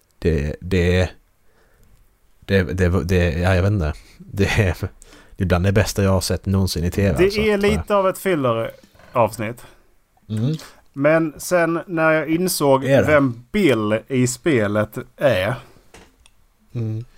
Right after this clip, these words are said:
Speaker 2: så tyckte jag att det var... För att jag fattade det först när jag såg dem köra iväg i pickupen. Då fattade jag, ah, det är det, ja, det är ju,
Speaker 1: Mm,
Speaker 2: det är ett tag sedan
Speaker 1: precis.
Speaker 2: spe-, det är ändå något år sedan spelade Last of Us. Men när de körde
Speaker 1: Mm.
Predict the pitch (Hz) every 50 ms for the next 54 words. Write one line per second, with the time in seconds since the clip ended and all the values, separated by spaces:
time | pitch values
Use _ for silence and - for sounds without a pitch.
0 | - - - - - - - 139 127 - 156 147 - - - 147 139 135 131 127
1 | 127 127 - 143 127 123 - - - - - - 131 127 123 117 131 127 127 123
2 | 120 117 117 113 110 107 - - - - - - - - - 202 202 - 180 180
3 | 170 165 147 - 170 156 - - 156 147 143 139 131 131 - 147 135 127 - -
4 | - 185 147 135 135 135 131 127 143 - - 143 131 - 147 135 123 120 117 -
5 | - 127 120 117 120 117 110 113 110 - 160 143 - - 104 92 90 90 101 104
6 | 107 147 143 - 196 185 - 135 123 120 - - 147 147 143 143 143 139 143 143
7 | 135 127 135 147 147 160 - - 156 147 147 147 143 143 135 123 113 104 - -
8 | - - - - - - 139 139 135 135 135 135 135 127 127 127 - 104 101 147
9 | 147 - - 143 131 - - - - 139 131 139 135 139 131 123 135 135 139 -
10 | - 151 143 131 139 135 127 127 127 - _ - _ - _ _ _ _ _ -
11 | _ _ _ - 127 127 120 123 - 131 113 104 104 110 104 - - 117 107 107
12 | 107 110 107 117 110 98 - 110 87 85 - - - - - - - - - -
13 | - - - - _ _ _ - 143 151 156 156 202 165 160 - 92